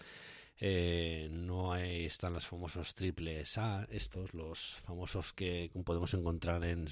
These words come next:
exclusivos o, o de buena categoría, una altísima categoría gráfica en, en las consolas de nueva generación, incluso las antiguas, la PlayStation cuatro, la PlayStation cinco, la Xbox One,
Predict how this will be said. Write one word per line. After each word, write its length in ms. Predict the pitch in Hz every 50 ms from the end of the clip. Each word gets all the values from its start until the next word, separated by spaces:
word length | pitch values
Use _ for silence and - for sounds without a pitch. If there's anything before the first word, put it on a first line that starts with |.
| - - -
exclusivos 800 | 82 - - - 78 76 - - 127 113 101 92 92 - - -
o, 260 | 85 80 78 - - - - - - - - - - - - - _ _ -
o 340 | - 71 67 65 65 76
de 120 | 78 78 76
buena 260 | 82 95 104 101 95
categoría, 420 | - 92 82 87 80 78 87 90 85
una 220 | 87 90 90 90
altísima 480 | 90 85 - 101 90 - - 92 85 82
categoría 480 | - 82 - 80 76 78 80 85 82
gráfica 560 | 82 92 107 110 - 95 82 - 85 85 90 - - - - - - - - - - _
en, 600 | - 101 92 87 85 82 82 76 73 69 69 - _ -
en 100 | 80 78
las 140 | 78 78 -
consolas 420 | - 85 73 78 90 87 85 -
de 80 | - 87
nueva 140 | 82 78 -
generación, 480 | - 85 80 80 80 - - 120 113
incluso 280 | 95 - 92 82 - 90
las 200 | 80 78 - 78
antiguas, 600 | 78 78 80 127 160 175 98 - - - - - -
la 60 | - -
PlayStation 800 | - 76 73 - - - - - - 73 71 73 71 69 71 69 - -
cuatro, 480 | - 98 120 113 - 95 101 98 104 -
la 80 | 82 -
PlayStation 520 | - - - - 80 78 - - - -
cinco, 440 | - 98 104 104 - 95 90 95 95
la 80 | 90 85
Xbox 560 | 82 76 - 82 76 73 76 73 73 - 80
One, 360 | 78 85 92 101 101 98 107